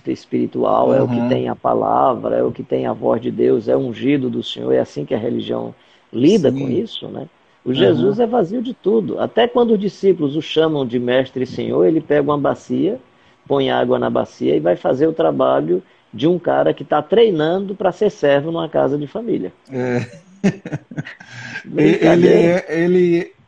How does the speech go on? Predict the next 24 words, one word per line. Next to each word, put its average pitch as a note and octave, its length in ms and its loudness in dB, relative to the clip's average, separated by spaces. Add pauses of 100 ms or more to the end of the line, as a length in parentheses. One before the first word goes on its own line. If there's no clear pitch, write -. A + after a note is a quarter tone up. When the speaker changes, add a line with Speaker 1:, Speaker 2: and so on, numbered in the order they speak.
(320)
Speaker 2:
ele F3+ 280 -2
vai E3+ 280 -2
cumprir G#3+ 520 -6
o B3 60 -6
papel F#3+ 840 -6 (380)
do C3 460 -8
treinando, G#3 1040 0
né? F#3 220 -4
Isso C4 240 -4
que A3+ 80 -10
é - 40 -4
curioso, D#3 600 0
né? A#2 180 0
Do, A2+ 60 -2
do - 60 -
Speaker 1:
Exatamente, F3 720 2
Speaker 2:
mocinho G#3 560 0
Speaker 1:
exatamente. D3 300 0
Speaker 2:
que G#3+ 140 -2
era A3+ 300 2
tido A#3 640 -12
como A#3+ 300 -6
o, A3 580 -10 (500)
o, F#3 380 -10